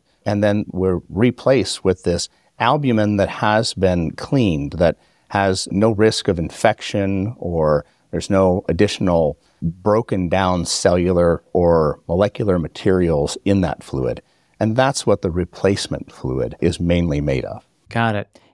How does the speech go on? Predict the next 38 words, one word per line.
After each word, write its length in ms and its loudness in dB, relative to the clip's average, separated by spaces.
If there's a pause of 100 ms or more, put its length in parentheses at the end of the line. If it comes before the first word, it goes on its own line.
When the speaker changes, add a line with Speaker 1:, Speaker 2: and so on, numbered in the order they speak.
Speaker 2:
Have 120 4
there 120 6
been 300 2
studies 580 2
or 220 4
clinical 580 0
trials 540 0
about 280 0
the 80 -2
benefit 600 2
of 180 2
therapeutic 680 2
plasma 640 2
exchange? 640 -6 (120)
Speaker 1:
Oh, 180 4
yeah. 340 -4 (200)
Like 220 2
I 40 2
said, 200 0
this 160 2
has 140 0
been 100 2
around 320 2
for 100 -2
a 60 2
long 260 0
time. 360 -4 (400)
We 480 4
treat 280 2
individuals 680 2
with 120 -4
severe 360 2
multiple 400 0
sclerosis 1080 0
or 220 -6
neuromyelitis 960 0
optica 800 0 (220)
or 500 -4